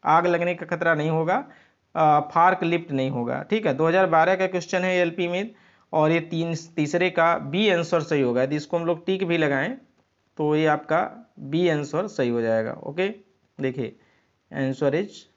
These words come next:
B is the correct। ओके, चलिए आगे बढ़ते हैं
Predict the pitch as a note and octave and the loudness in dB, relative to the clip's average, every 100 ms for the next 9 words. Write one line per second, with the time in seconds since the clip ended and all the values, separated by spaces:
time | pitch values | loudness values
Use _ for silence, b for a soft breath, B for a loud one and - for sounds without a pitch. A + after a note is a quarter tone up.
0 | - B2+ B2+ B2 A#2+ A#2+ - - - _ | -6 0 0 0 -2 -4 -6 -8 -12 _
1 | _ _ _ _ _ D3+ G3 G#3 G#3 b | _ _ _ _ _ -6 -4 -6 -8 b
2 | b b b - C3+ G#2+ - - _ _ | b b b -6 -4 -4 -6 -16 _ _
3 | _ _ _ _ _ _ _ _ _ _ | _ _ _ _ _ _ _ _ _ _
4 | _ _ _ _ _ _ _ _ _ _ | _ _ _ _ _ _ _ _ _ _
5 | _ _ _ _ - D3+ D#3 E3 D#3 D#3+ | _ _ _ _ 0 2 4 2 0 -2
6 | D#3+ F#3+ | -4 -6